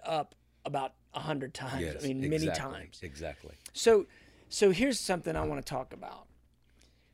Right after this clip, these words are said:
Speaker 1: because I hear this often, and it's one of the things that I, I mean, I, I take a little issue with it. I, I, I've got dear, dear friends that use this kind of terminology, but they, they use this kind of language, but, uh,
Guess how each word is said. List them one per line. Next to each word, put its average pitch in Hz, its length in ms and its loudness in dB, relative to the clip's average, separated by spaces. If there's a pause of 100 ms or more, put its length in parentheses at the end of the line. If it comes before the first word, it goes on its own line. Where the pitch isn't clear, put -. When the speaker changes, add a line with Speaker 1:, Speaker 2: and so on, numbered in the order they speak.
Speaker 1:
because 185 380 4
I 202 140 2
hear 254 220 2
this 175 200 4
often, 170 480 2
and 160 120 2
it's 160 140 0
one 190 140 2
of 233 80 4
the 196 80 2
things 170 300 0
that 156 160 2 (1040)
I, 220 180 -4 (1200)
I 190 140 4
mean, 190 140 4
I, 165 140 0 (120)
I 180 100 4
take 214 260 4
a 196 40 4
little 185 180 4
issue 175 320 4
with 156 120 2
it. 156 160 2
I, 175 100 4
I, 202 240 0 (240)
I've 165 100 4
got 180 280 4
dear, 226 200 8
dear 185 200 8
friends 180 400 4
that 165 120 4
use 185 300 2
this 165 200 0
kind 165 220 -2
of 143 80 -6
terminology, 156 720 2
but 156 240 2 (260)
they, - 160 -4
they 160 140 -2
use 175 140 0
this 156 120 -2
kind 156 160 -2
of 143 60 -4
language, 165 580 0
but, 151 380 0
uh, 151 360 -2